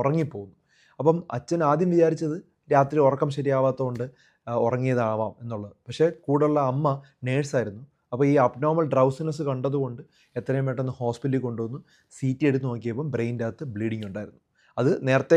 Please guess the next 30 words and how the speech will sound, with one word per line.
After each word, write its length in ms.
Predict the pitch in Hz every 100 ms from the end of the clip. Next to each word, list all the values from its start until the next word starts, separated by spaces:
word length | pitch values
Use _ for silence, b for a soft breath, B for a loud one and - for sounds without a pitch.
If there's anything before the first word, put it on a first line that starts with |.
| 147
കണ്ടെത്തിയതുകൊണ്ട് 520 | 131 139 147 143 151 165
നേരത്തെ 240 | 139 139 139
ചികിത്സിക്കാനായിട്ട് 520 | 131 120 127 120 110 101
പറ്റി. 160 | - _ b b
അപ്പോൾ 140 | b 143
ഈ 20 | 190
ഒരു 80 | 190
ഇത്തരം 240 | 190 208 180
കാര്യങ്ങൾ 360 | 156 165 156 131 151
നമ്മൾ 160 | 127 131 -
ക്ലിയർ 240 | 120 139 143
ആയിട്ട് 180 | 139 120
മനസ്സിലാക്കണം. 440 | 117 120 110 104 - b b
ഞാൻ 120 | 127 143
ഈ 20 | 151 147
പറഞ്ഞ 220 | 139 143 127
റെഡ് 160 | 123
ഫ്ലാഗ് 260 | 147 139 139
സൈൻസ് 300 | 139 131 - - b b b
കൃത്യമായി 420 | 139 165 147 135 120
മനസ്സിലാക്കണം. 480 | 95 110 104 - - _ _ 196
ഇനി 120 | 202 - -
നമുക്ക് 220 | 139 139 131
back 160 | 127 131 -
to 80 | 135 - 113
ആദ്യം 220 | 120 135 123
പറഞ്ഞ 180 | 123 120
ടോപ്പിക്കിലോട്ട് 480 | 117 - 117 110 95
വരാം. 160 | 104 - _ _ _ _ _
ആ 120 | -